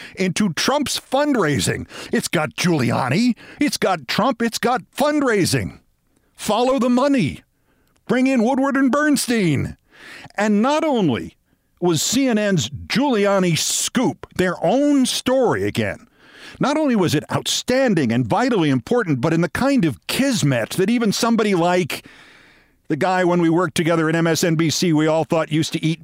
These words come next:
paste, the new C N N hatchet chairman Chris Licht, even he could understand it, and even he would start dancing in the hallways over the timing.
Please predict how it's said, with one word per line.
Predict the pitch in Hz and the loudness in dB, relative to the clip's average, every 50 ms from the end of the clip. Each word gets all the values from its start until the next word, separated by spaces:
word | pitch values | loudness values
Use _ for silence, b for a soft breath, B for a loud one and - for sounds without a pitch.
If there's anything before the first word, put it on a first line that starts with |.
| - - | -12 -10
paste, | - - 185 170 147 - - - - - - - - _ _ _ _ _ _ - | -4 -2 -2 -2 -2 -2 -4 -4 -4 -6 -8 -10 -12 _ _ _ _ _ _ -2
the | 147 | 0
new | 170 175 175 156 | 0 2 2 0
C | - - - 185 175 | 0 0 0 0 0
N | 170 160 | 2 2
N | 156 156 156 | 2 0 0
hatchet | 139 - - 165 165 - - 185 175 - - | -2 -2 -2 -2 -2 -2 -2 -4 -4 -4 -6
chairman | - - - 180 180 165 170 165 151 147 143 143 143 131 | -6 -2 -2 0 0 2 2 2 2 2 2 2 0 -2
Chris | - - - 190 165 - - | -2 -4 -4 -2 -2 -2 -2
Licht, | 139 127 156 175 143 - - - - - - B B B B B B B B | 0 0 0 0 -2 -2 -6 -8 -8 -8 -10 B B B B B B B B
even | - 226 220 214 160 | -2 0 2 2 2
he | - 214 233 - | 2 0 0 0
could | - 220 196 | 0 0 0
understand | 180 160 143 139 135 - - 165 143 135 123 113 | 2 0 0 0 -2 -2 -2 -2 0 0 0 -2
it, | 113 101 - B B B B B | -2 -4 -6 B B B B B
and | 160 185 | 0 0
even | 214 196 202 180 | 0 2 2 2
he | 220 233 226 | 2 2 2
would | 208 175 - | 2 0 0
start | - 208 196 185 147 95 | 0 0 0 0 -2 -2
dancing | - 175 - 294 294 - - 202 185 185 | -2 0 0 0 0 0 0 0 0 2
in | 170 165 | 2 2
the | 170 151 | 0 0
hallways | - 180 214 214 208 202 175 170 170 156 143 | 0 0 0 2 2 2 2 2 2 2 2
over | 175 165 143 156 | 0 0 0 -2
the | 151 151 | -2 -2
timing. | - - 208 208 196 196 170 160 151 | -2 -2 -2 0 0 2 2 0 0